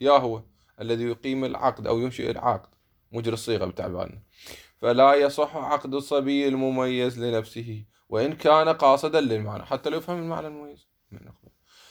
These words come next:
إذا لم يكن بإذن الولي، نقطة. هسه اتضح أنه يشترط البلوغ في مجري الصيغة، الذي يجري العقد لا بد أن يكون بالغاً، نقطة.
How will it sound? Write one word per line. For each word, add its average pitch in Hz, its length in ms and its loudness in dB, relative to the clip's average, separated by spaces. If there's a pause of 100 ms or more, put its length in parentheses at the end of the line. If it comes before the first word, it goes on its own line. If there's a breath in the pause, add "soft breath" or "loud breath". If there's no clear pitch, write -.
(240 soft breath)
إذا 127 380 4
لم 170 200 2
يكن 131 400 -2
بإذن 160 340 -2
الولي، 110 380 0
نقطة. - 400 -6 (140)
هسه 127 200 0
اتضح 117 440 4 (360 soft breath)
أنه 139 340 2
يشترط 143 420 2
البلوغ 135 480 2
في 131 240 -2
مجري 147 320 -2
الصيغة، 117 640 0
الذي 120 440 2
يجري 123 260 2
العقد 139 400 2
لا 117 180 6
بد 127 260 -2
أن 113 160 0
يكون 180 420 -2
بالغاً، 117 840 4 (160)
نقطة. 139 380 -2